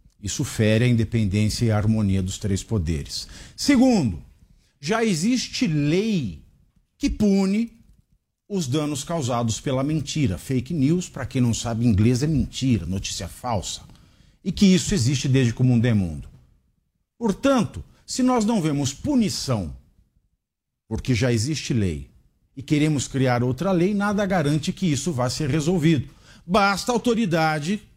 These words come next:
responsável pela aplicação da lei aplicar a lei. Esse caso, Anderson Torres é mantido preso preventivamente. Disse que é pra preservar a integridade da investigação.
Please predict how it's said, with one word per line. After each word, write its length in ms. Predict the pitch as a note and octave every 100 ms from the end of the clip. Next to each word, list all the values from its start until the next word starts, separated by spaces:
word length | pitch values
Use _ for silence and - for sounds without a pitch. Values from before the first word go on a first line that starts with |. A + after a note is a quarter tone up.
| _ _ _ _
responsável 840 | G3+ G3 - A3 - G3 E3 F3
pela 220 | F#3 F3+ E3+
aplicação 680 | - F#3 D#3 C#3+ - D#3+
da 120 | D#3 F3+
lei 360 | E3+ F3 G#3 - _
aplicar 500 | - A3+ D#4 D4 C#4
a 60 | C#4
lei. 260 | G#3+ F3 - - _ _ _ _ _ _ _ _ _ -
Esse 280 | C#4 A#3 B3+
caso, 420 | G#3+ F3 C#3+ G#3+
Anderson 460 | A#3+ G3+ - G#3
Torres 640 | - A#3 B3+ E3 A3 - - - - _
é 80 | E3+
mantido 500 | F#3+ G3+ - A3 F3
preso 560 | - - C4 C#4 D3 C#3
preventivamente. 1120 | F3 E3 D#3+ C#3+ C3+ C#3 A#2+ A#2 F#2+ - - _ _ _ _ _ _ _ _ _ _ -
Disse 500 | B2 A3 - A3 A3+ - - _ _ _ _
que 100 | C3
é 60 |
pra 180 | C3 C3
preservar 720 | - D3+ C#3 C3 G2 A2 D3+
a 40 | D3+
integridade 680 | B2+ D3 B2 A#2+ A#2 B2+ A#2
da 140 | B2
investigação. 760 | A#2 A2+ - G#2+ F#2+ - E2+